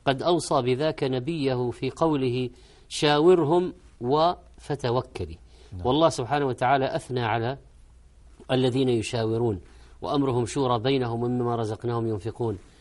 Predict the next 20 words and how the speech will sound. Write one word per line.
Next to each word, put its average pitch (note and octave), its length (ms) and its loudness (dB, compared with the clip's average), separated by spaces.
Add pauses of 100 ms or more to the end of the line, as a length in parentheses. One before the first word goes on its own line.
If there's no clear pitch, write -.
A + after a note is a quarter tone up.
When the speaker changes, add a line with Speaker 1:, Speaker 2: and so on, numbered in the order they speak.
(200)
Speaker 1:
فلا D3 260 2
يستبد C#3 480 -2
أحد B2+ 260 -2
منهم B2 380 -2
برأي، A#2+ 420 -2 (400)
وإذا C3+ 300 2
أرادوا C3+ 520 2
أمرا B2+ 440 2 (240)
اجتمعوا C3+ 640 -2
له C3 360 0 (280)
وتشاوروا C3+ 880 0 (420)
وبحثوا C#3+ 600 0
عن C3 140 -2
وجه C3+ 260 -2
المصلحة C3 520 -2
فيه، A#2+ 500 -4 (480)
وخصوصاً C#3 600 0
عندما C3 300 -2
تكون C#3+ 340 -4
القضية B2+ 680 -2